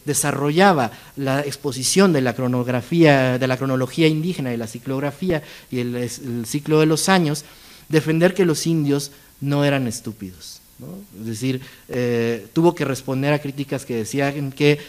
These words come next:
no era posible creer lo que él escribía acerca de los indios, eh, vista la estupidez que se observaba en ellos en el presente, ¿no? Le fue necesario expresar que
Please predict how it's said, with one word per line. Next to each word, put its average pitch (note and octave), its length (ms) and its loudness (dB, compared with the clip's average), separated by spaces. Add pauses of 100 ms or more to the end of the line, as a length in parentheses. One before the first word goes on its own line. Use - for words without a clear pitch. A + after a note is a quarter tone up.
(120)
no D3+ 120 2
era E3 120 6
posible D3+ 380 0
creer C3 320 0
lo C#3 120 -4
que C3 140 -4
él C3 240 -4
escribía C3 520 -2
acerca C3+ 360 -6
de C3+ 80 0
los A2+ 240 -6
indios, C#3+ 380 -4 (260)
eh, B2 340 -2
vista D#3 300 0
la C#3+ 80 0
estupidez B2+ 640 -6
que C3 120 -10
se A#2 100 -8
observaba A#2 720 -6
en A2+ 180 -8
ellos A2+ 400 -8 (280)
en G#2+ 120 -8
el G2+ 100 -10
presente, F#2 640 -14
¿no? E3 200 -14
Le B2+ 100 -6
fue F3 300 2 (240)
necesario D#3 580 2 (480)
expresar D#3+ 720 -2 (320)
que G3 460 4